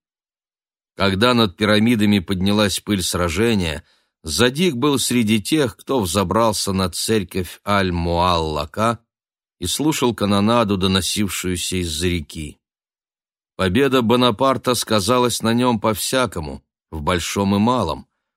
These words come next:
Он стал брать уроки французского языка и вместе с кузенами ездить верхом,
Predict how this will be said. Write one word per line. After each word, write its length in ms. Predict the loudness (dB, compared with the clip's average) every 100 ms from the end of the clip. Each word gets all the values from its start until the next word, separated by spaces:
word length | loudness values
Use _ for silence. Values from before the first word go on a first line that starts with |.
| _
Он 160 | -2 0
стал 320 | 0 0 0
брать 340 | 2 2 0 0
уроки 320 | 0 0 -4
французского 800 | -4 -4 -4 -4 -4 -4 -4 -4
языка 640 | -4 -4 -4 -2 -2 -2 -6 _ _
и 140 | -2 0
вместе 420 | 2 0 -2 -2
с 80 | -2
кузенами 600 | -4 0 0 2 2 2
ездить 540 | 2 2 0 -2 -2
верхом, 640 | -4 -4 -2 0 0 -2